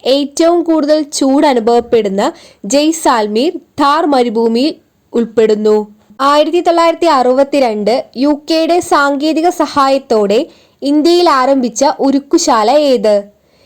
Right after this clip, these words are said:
ഹിന്ദുസ്ഥാൻ സ്റ്റീൽ ലിമിറ്റഡ്, ദുർഗാപൂർ. ആയിരത്തി തൊള്ളായിരത്തി അറുപത്തിരണ്ട് യു കെയുടെ സഹായത്തോടെ ഇന്ത്യയിൽ ആരംഭിച്ച ഉരുക്കുശാലയാണ് ഹിന്ദുസ്ഥാൻ സ്റ്റീൽ ലിമിറ്റഡ്, ദുർഗാപൂർ. ഇന്ത്യയിലെ പ്രധാനപ്പെട്ട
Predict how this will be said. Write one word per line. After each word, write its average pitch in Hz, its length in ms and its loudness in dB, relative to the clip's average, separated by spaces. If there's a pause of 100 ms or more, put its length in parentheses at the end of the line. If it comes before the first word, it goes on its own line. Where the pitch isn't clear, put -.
(240)
ഹിന്ദുസ്ഥാൻ 311 640 0
സ്റ്റീൽ 285 360 -2
ലിമിറ്റഡ്, 277 560 -2
ദുർഗാപൂർ. 226 760 0 (360)
ആയിരത്തി 233 300 -2
തൊള്ളായിരത്തി 240 460 0
അറുപത്തിരണ്ട് 233 960 0 (300)
യു 277 360 0
കെയുടെ 330 300 0
സഹായത്തോടെ 254 1040 0 (100)
ഇന്ത്യയിൽ 285 460 0
ആരംഭിച്ച 262 500 0
ഉരുക്കുശാലയാണ് 240 1080 0 (400)
ഹിന്ദുസ്ഥാൻ 320 600 2
സ്റ്റീൽ 269 380 -2
ലിമിറ്റഡ്, 247 440 -2 (100)
ദുർഗാപൂർ. 220 760 0 (840)
ഇന്ത്യയിലെ 359 500 2
പ്രധാനപ്പെട്ട 320 840 0